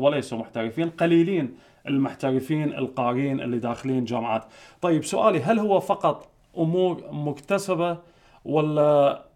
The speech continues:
أمو-، ولا أمور مورثة أيضًا؟ يعني، في أمور جينية، في عندك جد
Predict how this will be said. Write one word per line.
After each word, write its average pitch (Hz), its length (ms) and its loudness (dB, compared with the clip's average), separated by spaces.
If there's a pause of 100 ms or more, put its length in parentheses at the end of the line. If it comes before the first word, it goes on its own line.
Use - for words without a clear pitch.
أمو-، 156 400 2 (200)
ولا 151 400 0
أمور 170 260 2
مورثة 143 600 0
أيضًا؟ 107 360 -8
يعني، 123 240 -6
في 170 140 -2
أمور 160 380 2
جينية، 131 580 0 (280)
في 147 140 -4
عندك 143 420 -2
جد 135 500 -4